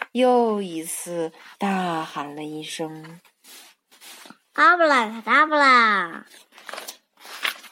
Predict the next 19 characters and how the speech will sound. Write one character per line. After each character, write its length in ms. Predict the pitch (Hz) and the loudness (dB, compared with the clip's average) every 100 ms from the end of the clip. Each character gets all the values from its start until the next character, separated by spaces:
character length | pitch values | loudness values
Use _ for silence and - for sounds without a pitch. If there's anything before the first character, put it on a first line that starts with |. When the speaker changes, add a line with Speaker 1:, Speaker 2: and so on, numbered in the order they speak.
| _ - - - - - - - - - - _ _ - _ | _ -12 -8 -8 -8 -10 -8 -10 -10 -20 -20 _ _ -20 _
Speaker 1:
花 300 | - - 214 220 | -12 -2 0 0
瓶 240 | 196 160 | 0 0
儿、 220 | 160 185 - - | 0 -4 -8 -18
窗 320 | - 277 262 | -4 0 2
帘 160 | 254 208 | 2 0
儿 160 | 196 240 - - | 0 -4 -12 -4
和 100 | 285 | -2
吊 340 | 285 311 285 | 2 4 4
灯 380 | 277 277 277 277 | 2 0 0 -2
都 140 | 277 | -2
焕 640 | 269 - 302 302 285 254 220 | -2 -2 2 4 4 0 -4
然 400 | 165 147 143 156 | -8 -10 -10 -14
一 140 | 151 | -16
新。 340 | 147 - 147 156 _ - - - - | -16 -16 -16 -18 _ -20 -20 -20 -16
“这 180 | - 151 | -10 -10
真 480 | - 170 180 202 208 | -6 -4 -2 0 -2
是 220 | - 165 | -4 -6
一 160 | 156 151 | -8 -8
个 360 | - 156 156 | -6 -6 -6